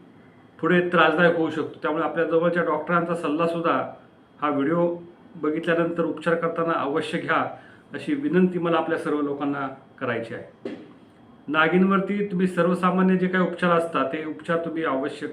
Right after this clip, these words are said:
करून घ्या, त्याचा तुम्हाला शंभर टक्के फायदा होऊन जाईल.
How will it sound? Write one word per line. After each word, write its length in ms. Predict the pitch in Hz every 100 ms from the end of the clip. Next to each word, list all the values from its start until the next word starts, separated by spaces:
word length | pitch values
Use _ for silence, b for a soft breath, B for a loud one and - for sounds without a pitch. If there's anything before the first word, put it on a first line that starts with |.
| -
करून 260 | 139 139
घ्या, 260 | 131 120 151 - - B B B B -
त्याचा 160 | 147
तुम्हाला 300 | 139 156 156 160
शंभर 240 | 156 147 160
टक्के 260 | 156 160
फायदा 420 | 160 127 131 147 147 - -
होऊन 320 | 127 127 135 131
जाईल. 200 | 107